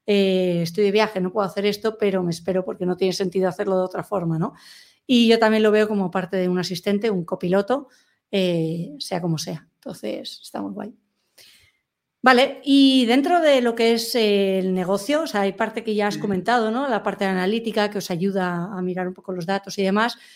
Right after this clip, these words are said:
Speaker 1: ¿Cómo es esa parte que estáis ofreciendo a los clientes? ¿Qué, eh, qué estáis pudiendo hacer con otras, para otras empresas en cuanto a inteligencia artificial se refiere?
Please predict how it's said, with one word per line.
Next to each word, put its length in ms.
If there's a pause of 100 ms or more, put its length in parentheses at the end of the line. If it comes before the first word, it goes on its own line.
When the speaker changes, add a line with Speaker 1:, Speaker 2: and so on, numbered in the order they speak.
(200)
Speaker 1:
¿Cómo 260
es 120
esa 320
parte 380
que 60
estáis 380
ofreciendo 680
a 60
los 180
clientes? 680
¿Qué, 540 (260)
eh, 380
qué 60
estáis 220
pudiendo 340
hacer 240
con 100
otras, 560
para 220
otras 240
empresas 500
en 80
cuanto 320
a 140
inteligencia 500
artificial 400
se 100
refiere? 380